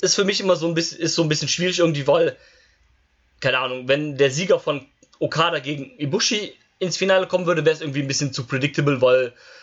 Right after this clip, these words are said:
die packen halt den Champion nicht ins Finale aus dem gleichen Grund, warum sie den Typen aus dem Block vom Champion nicht in, äh, den Finalsieg geben, weil warum sollten die Okada gegen Naito dann in dem Fall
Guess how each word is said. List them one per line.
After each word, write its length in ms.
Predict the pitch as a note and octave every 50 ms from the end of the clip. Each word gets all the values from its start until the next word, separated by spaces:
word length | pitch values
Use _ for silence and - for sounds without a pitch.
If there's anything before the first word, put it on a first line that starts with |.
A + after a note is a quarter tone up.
| - _ _ _ _ _ _ _ _ _ _ _ _ -
die 140 | D3+ C#3+ C#3
packen 280 | D3+ F3 F3+ F3+ F3+
halt 140 | F3 D3+ C3+
den 100 | C#3+ C#3+
Champion 300 | - E3+ E3 D#3 D#3 D3+
nicht 120 | C#3+ D3
ins 160 | D#3 B2+ - -
Finale 360 | C#3+ C#3 C#3 C#3 D3+ D3 C#3
aus 120 | C#3 -
dem 120 | - C3 B2
gleichen 300 | C3+ C#3 C#3+ - D3 C3
Grund, 260 | B2 C#3 C#3+ C3+ B2
warum 200 | C3+ B2+ C3 C3
sie 260 | B2 C3 C3 C3 B2 - - - - - - - - - _ _ _ _ _ _ _ _ _ -
den 120 | D3+ D3
Typen 300 | G#2+ - C3 C#3 C#3 D#3+
aus 180 | C#3 D3 - -
dem 200 | D3+ D3 C#3+ B2+
Block 280 | C#3 D3 D3+ - -
vom 160 | - C#3+ C3 B2
Champion 340 | - C#3+ C#3 B2+ C3 B2 A#2+
nicht 120 | A#2 - C#3
in, 260 | B2+ B2 - A#2+ - -
äh, 280 | - C3 B2 A#2+ A#2+
den 120 | A#2+ A#2+ A#2
Finalsieg 460 | - C3 C3 B2 B2 A#2 A2 A2 -
geben, 220 | - A#2+ A2+ A2+ A2
weil 280 | A#2 A#2 A#2+ A#2 - _ _ _ _ _ _ _
warum 180 | - D3+ D3+ D#3+
sollten 280 | C#3+ D#3+ F#3+ G3+ F3+ D#3+
die 100 | D3 D#3+
Okada 380 | D3+ D3 - D3+ F3+ F#3+ E3+ D#3+
gegen 320 | C#3 C#3+ D3 C#3+ D3 C3+
Naito 340 | C3 C3 D3 D#3+ D#3 F3 E3+
dann 180 | E3 D#3+ D#3 D#3
in 100 | C#3+ C#3
dem 160 | D3 D3 C#3
Fall 320 | - D3 D3 D3+ D3 -